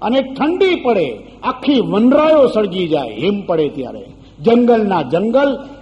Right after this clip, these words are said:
હિમના દાવાનળની અંદર ભસ્મ થઈ જાય, ત્યારે એ નદીના પટમાં જઈને, એ ઠંડી રેતીની અંદર જઈને એ મુનિ ત્યાં ધ્યાન લગાવે છે. આ મુનિ મારા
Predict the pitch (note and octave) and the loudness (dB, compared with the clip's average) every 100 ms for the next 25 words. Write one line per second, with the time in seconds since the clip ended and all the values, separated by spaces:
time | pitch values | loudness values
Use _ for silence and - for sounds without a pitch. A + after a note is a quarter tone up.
0 | C3+ G#3 B3 A3+ F#3+ D#3 C#3+ F3 F#3 D#3+ | 0 2 4 4 0 -2 0 2 2 0
1 | D3+ D3 C3+ B2 A2 B2 - C#3 A#2+ A2+ | -2 -4 -6 -6 -10 -12 -14 -18 -20 -20
2 | G#2 G2 - - - - F3+ F#3+ A#3+ B3 | -18 -20 -20 -20 -16 -2 0 4 4 4
3 | - - - - G#3+ E3+ D#3 G#3+ E4 F4+ | 2 -10 -14 0 2 2 0 2 2 2
4 | E4 - A#3 - A#3+ G#3+ E3+ D#3+ D#3+ D3 | 2 2 0 0 0 0 0 2 0 -2
5 | C3 - - - - - - - - - | -8 -12 -20 -20 -20 -20 -20 -20 -20 -20
6 | _ - - E3+ D#3 - - E4 E4 C#4 | _ -20 -8 -2 -2 -4 -2 0 0 0
7 | B3+ F3 F#3+ G#3+ G#3+ F3+ E3+ D3+ C#3+ C3 | 0 0 0 -2 -4 -4 -2 -2 -2 -2
8 | C#3+ C3+ A#2+ - - - D#3+ C#3 D3 C#3 | -2 -4 -8 -12 -18 -10 -6 -4 -6 -6
9 | D3 A#2+ F2+ - D#3+ A3 G3+ C#3 A#2+ G#2+ | -8 -12 -14 -8 -4 -2 -4 -8 -12 -14
10 | G2+ - - - _ - - - _ - | -16 -20 -20 -20 _ -20 -20 -20 _ -20
11 | _ _ _ _ _ - _ - C#3+ C#3+ | _ _ _ _ _ -20 _ -14 -8 -6
12 | C3 C3 B2 A2 A#2+ C#3+ F3+ | -4 -4 -6 -8 -6 -6 -6